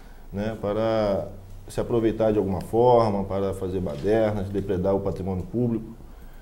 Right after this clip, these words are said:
Mas a essência do movimento é uma coisa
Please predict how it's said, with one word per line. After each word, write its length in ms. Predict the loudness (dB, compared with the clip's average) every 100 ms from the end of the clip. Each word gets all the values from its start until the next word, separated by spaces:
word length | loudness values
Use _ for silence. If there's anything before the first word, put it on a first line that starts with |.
| -16 -14 -4
Mas 300 | 4 6 6
a 80 | 4
essência 580 | 2 4 6 6 6
do 80 | 4
movimento 640 | 4 2 2 0 0 0 0
é 60 |
uma 140 | 0 0
coisa 600 | 4 4 4 2 2